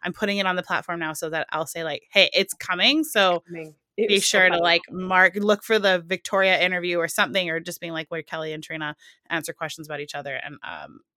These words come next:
Speaker 1: it, it's just, like, it's a it's quite an episode. <laughs> So
Speaker 2: It's
Speaker 1: it's just,
Speaker 2: so,
Speaker 1: it's a
Speaker 2: so
Speaker 1: year old,
Speaker 2: funny.
Speaker 1: but it's very funny. <laughs> So, yeah. And then
Speaker 2: It's
Speaker 1: other episode topics I think we were kind of exploring is, um, I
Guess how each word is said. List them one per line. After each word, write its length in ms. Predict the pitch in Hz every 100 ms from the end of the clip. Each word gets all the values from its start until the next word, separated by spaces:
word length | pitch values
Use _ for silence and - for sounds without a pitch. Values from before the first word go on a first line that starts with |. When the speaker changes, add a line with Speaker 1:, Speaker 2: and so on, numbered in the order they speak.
| _ -
Speaker 1:
it, 260 | 185 -
it's 220 | - 185 -
just, 220 | 185 185
like, 180 | 156 - _
it's 240 | 190 -
a 100 | 170 160 _ _ _ _ _ _ 226
it's 300 | 202 - -
quite 300 | - 190 156
an 100 | 151
episode. 420 | 156 - - -
<laughs> 140 | 453
So 160 | - 539
Speaker 2:
It's 400 | 440 427 - 508 -
Speaker 1:
it's 200 | - -
just, 300 | - - -
Speaker 2:
so, 100 | 202 185 -
Speaker 1:
it's 140 | 254 320
a 20 | 294
Speaker 2:
so 60 |
Speaker 1:
year 100 | 339
old, 160 | 320 339
Speaker 2:
funny. 120 | 277
Speaker 1:
but 120 | 240
it's 260 | 226 220 196
very 380 | 202 233 240 226
funny. 300 | 240 214 240
<laughs> 60 |
So, 80 | 285 - 415 -
yeah. 160 | 269 - 427 - 359 254
And 160 | 240 254
then 160 | 277
Speaker 2:
It's 100 | 269
Speaker 1:
other 180 | 269 330
episode 520 | 269 294 285 269 247
topics 460 | 247 220 214 214 214
I 80 | 208
think 220 | 214 202
we 120 | 208
were 200 | 196 190
kind 240 | - 214 202
of 60 | 196
exploring 800 | 185 - - 175 175 175 175 175
is, 260 | 175 170 165 -
um, 460 | 160 160 156 156 156 _ _ _ _ _ - - _
I 60 | 190